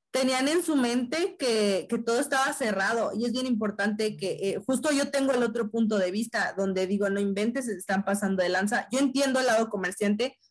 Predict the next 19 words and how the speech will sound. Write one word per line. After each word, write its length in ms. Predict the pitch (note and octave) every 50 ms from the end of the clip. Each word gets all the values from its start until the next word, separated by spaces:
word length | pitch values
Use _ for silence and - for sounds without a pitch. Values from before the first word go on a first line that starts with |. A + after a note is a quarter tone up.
| _ _
pero 160 | - A#3 A3
también 260 | A3+ A3 A#3 A#3+ A#3+
entiendo 360 | B3 B3 G#3+ A#3+ A#3+ A3+ A3+
el 60 | A3 G#3+
lado 220 | G#3 G#3 G#3 G#3+
de 80 | G3+ F#3+
salud, 480 | - F#3+ E3+ E3+ F#3 F#3+ A#3 C4 - - _ _ _ _ _ _
y 320 | - A#3 A#3 A#3 A3+ G3+ F3+
yo 420 | A#3+ A#3+ B3 B3+ C4+ C4+ G#3+ - G3
vi 300 | G3 B3 B3+ C4+ B3+ G3
muchísimas 640 | G#3+ A3+ G#3+ G#3+ G#3+ G3+ G3+ G#3 A3+ B3 A#3+ A#3 A#3
cosas 220 | A3+ G#3+ G#3+ G#3
abiertas. 580 | G3+ E3 F3+ G3+ G3+ G#3+ A3 G#3 F#3 F#3 F#3 -
Yo 180 | G3 B3+ B3+ C4+ D4 D#4+ E4 - D#4+ - _ _
salí 680 | - - B3 G3+ G3+ G#3+ A3 A3+ B3+ C4+ C#4 C#4+ D4+
también, 460 | - C4 G#3+ G#3+ A3 A#3 A3+ A#3 G#3+ G#3+
que 320 | G#3+ G3+ F3+ D3 C#3+ - _
junio, 460 | C4 C#4 C#4+ C#4+ D4 D#4 D#4+ D#4+ E4 D#4+ - -
julio, 440 | A#3 A#3 A3+ G#3 F3+ D3+ G#2+ -